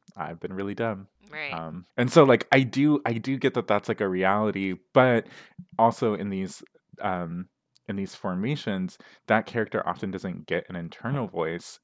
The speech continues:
Speaker 1: and so we don't actually get to see her wrangle with her feelings and, like, maybe that, right?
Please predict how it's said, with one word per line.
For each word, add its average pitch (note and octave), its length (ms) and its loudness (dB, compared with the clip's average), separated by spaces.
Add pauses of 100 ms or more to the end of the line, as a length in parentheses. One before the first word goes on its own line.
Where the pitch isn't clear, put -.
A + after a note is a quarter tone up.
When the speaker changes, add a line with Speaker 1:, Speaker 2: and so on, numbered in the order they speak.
Speaker 1:
and A2 140 -2
so A2+ 140 0
we A2 140 -2
don't A#2+ 180 -2
actually A2 360 -6
get F#2 220 -12
to G#2 120 -8
see G2+ 400 -8 (160)
her F2+ 340 -4 (340)
wrangle F2 600 -4
with E2 220 -8
her D#2 180 -8
feelings E2 680 -10
and, F2 160 -12
like, D#2+ 200 -12
maybe D#2+ 420 -12
that, D2 420 -8
right? - 360 -4